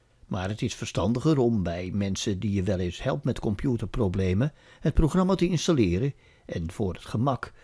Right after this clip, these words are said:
een snelkoppeling in de taakbalk te maken. In het venster krijg je een eigen I D en een wachtwoord. Dit wordt overigens geregeld vernieuwd. Aan de rechterkant zie je de partner I D.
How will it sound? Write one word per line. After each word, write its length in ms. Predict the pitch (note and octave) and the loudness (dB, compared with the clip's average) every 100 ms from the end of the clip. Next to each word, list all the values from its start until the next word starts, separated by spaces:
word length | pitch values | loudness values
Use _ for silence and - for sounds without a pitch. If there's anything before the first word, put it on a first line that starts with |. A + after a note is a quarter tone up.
| - - | -20 -6
een 120 | D#3+ | -4
snelkoppeling 720 | - G3+ A#3 F3+ G2 G2 B2+ | 2 2 4 0 2 0 0
in 120 | E3 | 0
de 100 | F#3 | 0
taakbalk 500 | - - F2 F2+ F#2+ | 0 -2 -2 -6 -4
te 80 | - | -2
maken. 360 | G2+ F2 - - _ _ _ _ _ _ _ _ _ _ _ _ _ | -2 -4 -8 -16 _ _ _ _ _ _ _ _ _ _ _ _ _
In 160 | E3 E3 | 0 0
het 120 | - | 0
venster 440 | - F#3+ - C3 | 2 2 0 -4
krijg 220 | - G#2 | 0 0
je 80 | A2 | 2
een 140 | G2 G#2 | -2 0
eigen 480 | E3+ F3 D3+ C3 | 0 0 -2 0
I 60 | A#2+ | 0
D 340 | A2 F2+ A#2+ - _ _ | 2 0 0 -6 _ _
en 140 | - E3+ | -2 0
een 80 | F#3+ | 2
wachtwoord. 680 | B2 - - - - - - - | 0 -2 -10 -12 -16 -18 -20 -14
Dit 200 | - G2 | -6 -4
wordt 160 | - A#2+ | -2 -2
overigens 500 | A2+ C3 A2+ A#2 - | 0 0 -2 -2 -6
geregeld 680 | - - C3 F#3+ C3+ F#2 - | -8 -2 2 2 2 -2 -2
vernieuwd. 600 | E3+ F3+ D3+ - - - _ _ _ _ _ _ _ _ _ _ | -2 0 0 -2 -8 -20 _ _ _ _ _ _ _ _ _ _
Aan 140 | - D#3 | -4 2
de 80 | E3+ | 4
rechterkant 600 | A3 - - F#2 G2 - | 4 2 0 0 -2 -6
zie 220 | C3 D3+ | -4 0
je 80 | C#3 | 0
de 100 | D#3 | 0
partner 680 | - G3 F#3 - G2 - G#2 | 2 2 4 0 -4 -4 -6
I 60 | |
D. 320 | F#2 F2+ - | -4 -6 -8